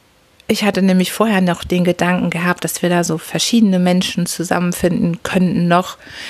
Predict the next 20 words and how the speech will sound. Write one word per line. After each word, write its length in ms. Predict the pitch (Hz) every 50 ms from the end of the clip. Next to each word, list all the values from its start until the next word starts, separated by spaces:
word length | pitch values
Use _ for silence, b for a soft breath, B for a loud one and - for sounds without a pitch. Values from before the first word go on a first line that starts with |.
| B B B
die 100 | - 180
die 160 | 160 170 160
Türen 480 | - - - - 240 247 220 214 214 214
füllen. 800 | - - - 202 202 208 208 214 214 214 208 214 208 214 220 B B B B B B B B B B B B B B B B B _ _ _ _ _ _ _ _ _ -
Und 100 | - 247
dann 220 | 240 240 226 220 220
war 220 | 220 214 214 214
so 140 | 202 220 233 - - -
cool, 180 | - 269 240 208
er 180 | 202 196 202 202
meinte 360 | 202 196 196 202 214 214 202
dann, 400 | 202 196 196 196 196 196 226 226 _ _ _ _ -
„Nee, 200 | 277 240 190 175
also 380 | - 196 190 196 190 190 196 -
wenn 200 | 196 214 208 214
ich 180 | 233 247 - -
was 240 | 240 247 - -
mach, 240 | - 254 254 254 -
dann 220 | - 175 180 170 165
richtig.“ 800 | 170 - 196 196 - - - 330 349 415 440 - - - -